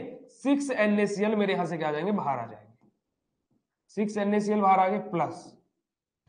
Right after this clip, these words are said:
सोडियम क्लोराइड निकल। अब क्या बचा मेरे पास में? कैल्शियम बचा और फॉस्फेट बता, बचा। तो यहां से क्या बनेगा मेरा? कैल्शियम फॉस्फेट बनेगा,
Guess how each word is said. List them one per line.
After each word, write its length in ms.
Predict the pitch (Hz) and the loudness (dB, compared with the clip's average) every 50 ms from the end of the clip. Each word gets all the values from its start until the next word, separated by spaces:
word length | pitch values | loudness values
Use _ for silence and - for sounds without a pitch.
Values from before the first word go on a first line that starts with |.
| _ _ _ _ 202 | _ _ _ _ 6
सोडियम 320 | 208 220 214 247 247 247 | 6 12 12 12 12 12
क्लोराइड 300 | 247 254 247 247 247 233 | 10 8 10 10 10 8
निकल। 200 | 240 233 247 247 | 8 6 6 6
अब 240 | - 240 247 220 196 | 8 8 8 8 10
क्या 160 | 262 269 262 | 12 12 12
बचा 220 | 262 254 214 262 254 | 12 12 6 6 6
मेरे 180 | 254 254 254 247 | 10 10 10 10
पास 220 | 247 233 220 220 | 10 8 8 6
में? 140 | 240 226 240 | 4 4 4
कैल्शियम 500 | 247 233 233 233 233 233 269 269 269 254 | 6 8 8 8 6 6 6 6 6 6
बचा 220 | 262 247 - 269 | 6 6 6 6
और 120 | 262 254 - | 4 4 4
फॉस्फेट 480 | 233 214 196 185 208 202 185 175 151 | 4 4 4 4 2 0 0 0 2
बता, 280 | 156 151 131 139 131 120 - - - - - _ - | 0 -2 -2 -4 -4 -6 -6 -10 -16 -20 -20 _ -4
बचा। 240 | 170 180 175 185 170 | -2 -2 0 0 0
तो 120 | 160 202 208 | 0 2 4
यहां 160 | 202 208 208 | 4 4 4
से 100 | 220 233 | 4 6
क्या 140 | 226 226 214 | 6 6 6
बनेगा 240 | 226 220 220 220 | 6 4 2 2
मेरा? 180 | 214 220 233 240 240 | 2 4 2 2 2
कैल्शियम 520 | 214 208 196 196 185 175 - 208 226 233 214 | 2 2 2 2 2 0 0 -2 -2 -2 0
फॉस्फेट 460 | 196 190 180 175 - - 156 139 123 | 0 0 0 0 -2 -4 -6 -6 -6
बनेगा, 360 | 120 120 110 107 104 104 104 | -8 -10 -10 -10 -12 -14 -16